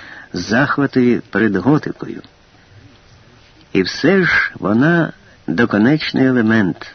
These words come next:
на який треба зважати, беручись до неможливого завдання —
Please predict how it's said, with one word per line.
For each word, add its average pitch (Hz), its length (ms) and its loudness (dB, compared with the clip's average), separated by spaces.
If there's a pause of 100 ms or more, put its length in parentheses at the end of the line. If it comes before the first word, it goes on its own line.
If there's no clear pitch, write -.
на 90 100 -6
який 92 220 0
треба 101 420 -2
зважати, 87 640 -2 (720)
беручись 104 560 0
до 123 180 2
неможливого 127 640 2
завдання — 113 560 0